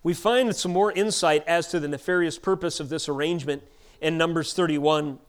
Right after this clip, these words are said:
sixteen. Back up to fifteen, Numbers thirty-one, six, fifteen. Moses said to them,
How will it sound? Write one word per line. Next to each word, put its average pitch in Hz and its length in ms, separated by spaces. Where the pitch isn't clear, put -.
sixteen. 151 800
Back 170 240
up 170 140
to 151 100
fifteen, 147 500
Numbers 151 360
thirty-one, 156 400
six, - 320
fifteen. 147 440
Moses 208 400
said 180 240
to 147 60
them, 131 300